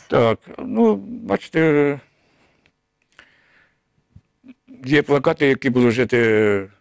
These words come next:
вічно, завжди. Це є теми, які завжди хвилюють, і вчора, і сьогодні, і в майбутньому будуть хвилювати.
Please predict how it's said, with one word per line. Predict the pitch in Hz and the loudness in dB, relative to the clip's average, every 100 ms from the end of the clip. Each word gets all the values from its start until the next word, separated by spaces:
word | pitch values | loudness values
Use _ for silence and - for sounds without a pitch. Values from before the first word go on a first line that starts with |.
| _ _ _ _ _ _ _ _ _ _ | _ _ _ _ _ _ _ _ _ _
вічно, | 127 226 - - _ _ | -2 -2 -4 -20 _ _
завжди. | 110 127 113 107 104 - _ _ _ _ _ _ _ | -4 0 0 0 -6 -6 _ _ _ _ _ _ _
Це | 131 127 | 2 4
є | 117 | 2
теми, | 101 131 160 165 | 2 -2 0 2
які | 151 139 - 143 135 _ _ - | 2 0 0 -2 -2 _ _ -14
завжди | 110 120 107 123 | 0 0 2 -2
хвилюють, | 113 123 110 135 170 147 139 123 | -2 -2 0 2 2 2 -2 -2
і | 120 117 113 110 | 0 2 0 -4
вчора, | 98 - 151 147 127 | -8 0 0 2 0
і | 113 | -2
сьогодні, | - 120 147 135 120 | 0 2 2 0 -2
і | 110 107 | -2 -6
в | |
майбутньому | 110 107 113 143 131 120 | -4 -2 0 -2 -2 -8
будуть | 113 117 107 | -4 -6 -6
хвилювати. | 120 113 113 113 113 | -4 -2 0 0 0